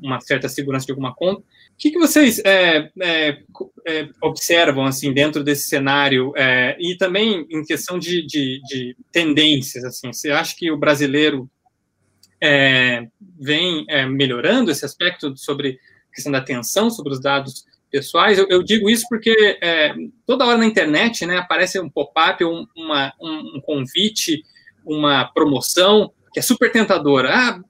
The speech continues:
acesse grátis o nosso serviço." E aí vem um formulário com um imenso, é, número de dados que você é, é obrigado, se você quiser acessar aquele, aquele recurso, aquela promoção. Ou mesmo quando a gente fala sobre esses casos de phishing, né?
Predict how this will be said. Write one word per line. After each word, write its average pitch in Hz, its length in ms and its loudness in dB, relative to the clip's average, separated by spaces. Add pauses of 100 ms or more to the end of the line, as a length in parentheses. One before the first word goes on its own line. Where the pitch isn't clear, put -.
acesse 226 480 -4
grátis 220 460 -2
o 196 60 -6
nosso 220 240 -4
serviço." 151 520 -4
E 151 60 2
aí 185 280 0
vem 208 240 -4
um - 80 -10
formulário 180 640 -2
com 208 100 -6
um 175 260 -8 (220)
imenso, 175 840 -2 (440)
é, 143 840 4
número 156 300 -4
de 139 140 -8
dados 170 320 0
que - 80 -12
você 190 260 -2
é, 190 160 0 (640)
é 139 160 -6
obrigado, 156 500 -2
se 180 100 -10
você 180 200 -6
quiser 175 180 0
acessar 180 300 -4
aquele, 170 300 -6
aquele 175 180 -4
recurso, 170 400 -4
aquela 165 160 -2
promoção. 180 480 -6 (320)
Ou 302 220 6
mesmo 226 340 4
quando 208 160 -2
a - 20 2
gente 214 160 -4
fala 196 240 2
sobre 214 260 -4
esses - 220 -10
casos 208 280 0
de 240 200 -6
phishing, 208 400 -2
né? 147 240 0